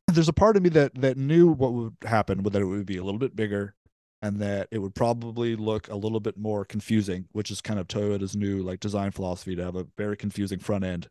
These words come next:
Uh, the Tundra is a mess as far as I'm concerned. I think it's a, people love the new Tundra in terms of its performance, but it looks hideous to me. And so I sort of assumed that's what would happen with the Tacoma as well. What I wasn't expecting was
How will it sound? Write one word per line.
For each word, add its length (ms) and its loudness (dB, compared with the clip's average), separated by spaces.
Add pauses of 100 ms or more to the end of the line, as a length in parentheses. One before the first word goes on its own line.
(100)
Uh, 240 -8
the 100 -14
Tundra 520 -4
is 120 -10
a 80 -6
mess 460 -4
as 100 -14
far 140 -2
as 80 -2
I'm 120 -4
concerned. 400 -8
I 60 -2
think 140 0
it's 120 2
a, 100 -4 (540)
people 220 6
love 180 6
the 200 4
new 140 4
Tundra 580 0
in 80 -8
terms 160 -4
of 60 -6
its 80 -14
performance, 420 -4
but 100 -8
it 60 -6
looks 280 -4
hideous 360 -2
to 80 -10
me. 200 -10 (480)
And 120 -4
so 100 0
I 60 2
sort 180 0
of 60 -2
assumed 300 4
that's 180 4
what 100 4
would 120 4
happen 200 -2
with 140 -6
the 0 -
Tacoma 420 -2
as 140 -6
well. 260 -6 (300)
What 100 2
I 60 4
wasn't 400 8
expecting 580 2
was 340 0